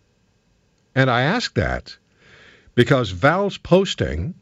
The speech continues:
to my Facebook page read this way, "Always the females complaining, or should I say whining, suck it up."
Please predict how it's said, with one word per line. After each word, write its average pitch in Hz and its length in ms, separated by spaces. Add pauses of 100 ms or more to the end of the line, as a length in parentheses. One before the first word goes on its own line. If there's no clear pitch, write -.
(1160)
to - 80
my 92 160
Facebook 151 500
page 85 540 (1000)
read 107 360
this 180 200
way, 64 360 (880)
"Always 180 480
the 202 100
females 147 520
complaining, 117 640
or 113 120
should 139 160
I 123 120
say 120 240
whining, 131 600 (300)
suck - 420
it 185 80
up." - 300